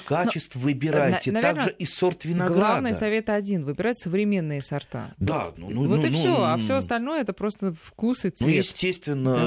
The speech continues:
Speaker 1: Да.
Speaker 2: е-, если вы жениться за-, там, э, собрались, вам двадцать лет, может
Speaker 1: <laughs>
Speaker 2: быть, там бабушка, она очень хорошая, девяностолетняя, но все-таки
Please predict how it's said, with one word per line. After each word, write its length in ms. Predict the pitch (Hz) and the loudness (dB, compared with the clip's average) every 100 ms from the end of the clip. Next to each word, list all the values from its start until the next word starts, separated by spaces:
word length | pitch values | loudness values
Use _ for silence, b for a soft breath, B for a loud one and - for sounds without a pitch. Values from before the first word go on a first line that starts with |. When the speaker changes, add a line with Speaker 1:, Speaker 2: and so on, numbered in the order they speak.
| 117 120 | 2 2
Speaker 1:
Да. 40 | |
Speaker 2:
е-, 180 | 147 135 | 2 0
если 280 | 165 165 151 | -2 -2 -2
вы 160 | 147 | -2
жениться 480 | 127 147 151 - - | -2 0 -2 -4 -4
за-, 300 | 131 120 120 B B - | 0 2 0 B B -4
там, 200 | 120 107 B B | -4 -4 B B
э, 240 | - 120 120 | -2 0 0
собрались, 520 | - 143 180 196 - | 0 0 0 0 -2
вам 240 | 147 131 117 | -2 -2 -6
двадцать 680 | 113 113 147 131 143 135 151 | -4 -2 0 -2 -6 -8 0
лет, 300 | 202 214 - | 2 2 2
может 240 | 185 127 | 0 0
Speaker 1:
<laughs> 0 | |
Speaker 2:
быть, 140 | 135 | -2
там 180 | 143 135 | -2 -2
бабушка, 540 | 151 156 147 - 139 135 | -2 -2 -6 -4 -2 0
она 160 | 143 | 0
очень 240 | 135 147 139 | -2 -4 -2
хорошая, 720 | 175 208 185 - 120 110 107 | 2 4 4 2 -2 0 0
девяностолетняя, 1000 | 104 117 117 110 - 120 113 101 104 101 | 0 0 0 -2 -2 0 0 -2 -4 -2
но 160 | 104 | -2
все-таки 560 | - 185 190 156 - | -2 -4 -4 -8 -8